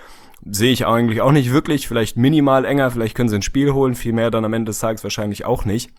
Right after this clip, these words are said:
Du hast halt nur ein echtes Spitzenteam im Osten, das ist so. Das hat auch einen Grund, weil Teams einfach bewusst jetzt gerade mal,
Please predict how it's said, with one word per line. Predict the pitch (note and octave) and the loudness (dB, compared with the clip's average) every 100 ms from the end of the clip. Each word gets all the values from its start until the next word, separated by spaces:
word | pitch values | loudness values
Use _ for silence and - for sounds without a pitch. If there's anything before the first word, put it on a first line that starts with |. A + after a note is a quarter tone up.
| _ _ _ - - - | _ _ _ -20 -20 -8
Du | G2+ | -2
hast | A2+ A#2 | 0 2
halt | A2+ A#2 | 0 2
nur | A#2+ A2 | 0 0
ein | A2 B2 | 2 2
echtes | A#2 A2+ B2 | 0 -6 -6
Spitzenteam | - B2 - G#2 G#2 | -4 -6 -6 -4 -2
im | G2+ | 0
Osten, | G#2+ A#2 G2 | -2 -4 -6
das | F2+ G2 | -8 -4
ist | C3 | -4
so. | G2 F#2 | -4 -4
Das | F#2+ | -4
hat | A#2 | -2
auch | G#2+ | 0
einen | G#2+ | 0
Grund, | G#2+ B2+ - - - - | 2 2 2 -4 -16 -12
weil | - G2+ | -4 -2
Teams | - A2+ | 0 -2
einfach | - A2+ G#2 | -2 -4 -4
bewusst | G2 G#2+ G#2+ C#3 - | -2 0 2 0 0
jetzt | A#2+ A2+ | -2 -2
gerade | A#2 A#2+ A#2+ | 2 2 4
mal, | A2+ A2+ | 2 0